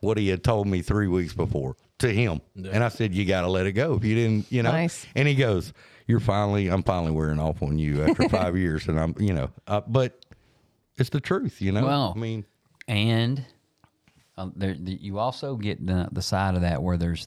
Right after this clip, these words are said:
Speaker 4: the, the, somebody says, somebody said something and they didn't say it. And then nobody wants to address it. And then when it does get addressed, you find out something completely different. And then, so we've had some little, some drama there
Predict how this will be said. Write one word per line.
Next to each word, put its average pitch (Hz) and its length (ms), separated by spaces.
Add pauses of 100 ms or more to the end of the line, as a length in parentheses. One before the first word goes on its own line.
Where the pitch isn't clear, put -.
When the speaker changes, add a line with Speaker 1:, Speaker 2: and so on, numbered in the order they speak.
Speaker 4:
the, 85 280 (160)
the, 92 260
somebody 110 420
says, 107 380
somebody 101 400
said 107 320
something 78 500 (640)
and 90 140
they 101 80
didn't 87 180
say 87 300
it. 82 180 (1080)
And 92 160
then 92 200
nobody 95 380
wants 87 240
to 87 100
address 85 400
it. 82 160 (600)
And 90 120
then 90 160
when 87 100
it 76 100
does 98 220
get 87 140
addressed, 95 420
you 78 80
find 92 240
out 90 240
something 92 240
completely 85 460
different. 92 520 (600)
And 92 120
then, 101 160
so 92 160
we've 92 200
had 92 180
some 87 220
little, 90 380
some 87 220
drama 101 360
there 90 440